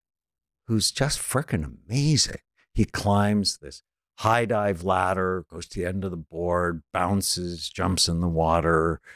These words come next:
um, gets out, bowls with his nose, counts with his flippers, jumps through a hoop of fire. And I'm, like, blown away by this little bird.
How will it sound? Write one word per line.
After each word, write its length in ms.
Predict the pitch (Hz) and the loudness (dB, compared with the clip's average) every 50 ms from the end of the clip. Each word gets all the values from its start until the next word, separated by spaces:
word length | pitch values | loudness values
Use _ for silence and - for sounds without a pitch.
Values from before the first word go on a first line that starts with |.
| - - _ _ _ _ _ _ - | -20 -20 _ _ _ _ _ _ -6
um, 360 | - 87 87 87 85 85 82 82 - | -2 0 2 2 2 0 -2 -2 -2
gets 280 | - 98 92 - - | 0 0 0 2 2
out, 340 | 104 90 90 90 82 73 76 - | 4 4 4 2 -2 -4 -6 -6
bowls 460 | 80 78 90 87 87 85 82 - - | -2 -2 -2 -2 -2 -6 -10 -12 -10
with 200 | 80 87 82 - | -8 -8 -8 -8
his 180 | 90 82 80 80 | -10 -10 -8 -6
nose, 640 | 85 85 82 82 82 85 85 87 85 85 80 - - | -4 -2 -2 0 0 -2 -2 -4 -4 -6 -6 -6 -6
counts 540 | - - 85 85 82 85 82 - - - | -4 -4 -2 0 0 0 2 2 0 2
with 160 | - 87 87 - | 2 0 -2 -2
his 240 | 87 85 - - - - - - | -2 -2 -2 -2 -2 -4 -6 -6
flippers, 640 | 85 80 - - 80 80 76 78 80 76 - - _ - | -8 -6 -4 -2 -2 -2 0 -2 -4 -6 -8 -10 _ 0
jumps 300 | 123 101 101 95 - - | 2 2 2 2 0 -2
through 220 | - 80 87 85 | -4 -2 -2 0
a 40 | 80 | 0
hoop 220 | 78 85 82 - - | 0 -2 -4 -6 -8
of 80 | 73 - | -14 -10
fire. 480 | - 78 78 80 78 76 78 73 - _ _ _ _ _ _ | -4 -2 0 2 2 2 0 -2 -4 _ _ _ _ _ _
And 100 | 117 117 | 0 2
I'm, 180 | 135 156 143 117 | 2 4 4 2
like, 280 | 98 85 78 76 67 - _ _ _ | 2 0 -2 -4 -6 -10 _ _ _
blown 340 | - 98 95 92 92 87 82 | -4 0 0 2 2 0 0
away 340 | 80 76 71 69 76 69 62 | -2 -2 -2 -2 -2 -4 -4
by 220 | 69 69 67 67 | -6 -8 -8 -8
this 260 | 69 65 64 - - - | -6 -6 -6 -6 -6 -6
little 220 | - 73 65 64 | -6 -8 -8 -8
bird. 400 | 62 - - 64 62 - - - | -8 -6 -6 -4 -4 -6 -8 -10